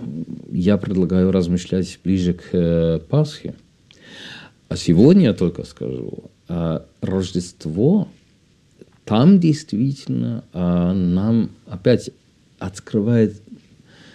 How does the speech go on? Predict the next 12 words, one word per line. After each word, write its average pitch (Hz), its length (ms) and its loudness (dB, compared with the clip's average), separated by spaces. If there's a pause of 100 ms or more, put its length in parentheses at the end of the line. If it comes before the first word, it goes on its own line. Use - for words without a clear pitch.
(260)
э, 90 680 2
более 107 520 4
простой, 135 920 0
э, 82 180 0
подход, - 920 -2
э, 80 340 -4
потому 104 460 0
что 98 360 -4
мы 120 380 6
видим, 95 560 -4
что - 240 -8
рождается, 113 920 -4